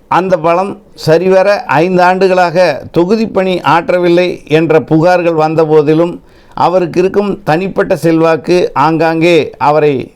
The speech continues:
வெற்றிக்கான வேட்பாளராக அறிமுகப்படுத்துகிறது. எதிரணி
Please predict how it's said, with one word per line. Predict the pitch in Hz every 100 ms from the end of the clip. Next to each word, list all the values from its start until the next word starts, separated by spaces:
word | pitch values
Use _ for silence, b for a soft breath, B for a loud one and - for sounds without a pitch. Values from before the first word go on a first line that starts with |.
| -
வெற்றிக்கான | 160 151 196 180 185 170 160 127 107 -
வேட்பாளராக | 135 180 - 175 165 156 151 143 156
அறிமுகப்படுத்துகிறது. | 131 135 156 156 151 147 139 139 127 123 104 101 -
எதிரணி | 143 190 220 208 190 175 123